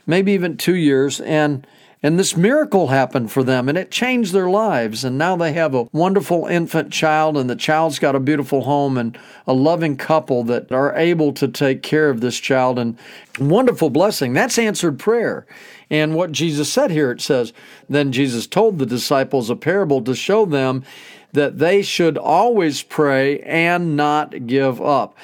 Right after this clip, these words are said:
Now, one thing about the widow woman, which I really liked about her <laughs> in this story,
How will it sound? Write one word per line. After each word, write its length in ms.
Now, 400
one 240
thing 240
about 320
the 100
widow 260
woman, 460
which 220
I 120
really 280
liked 340
about 300
her 280
<laughs> 20
in 280
this 140
story, 580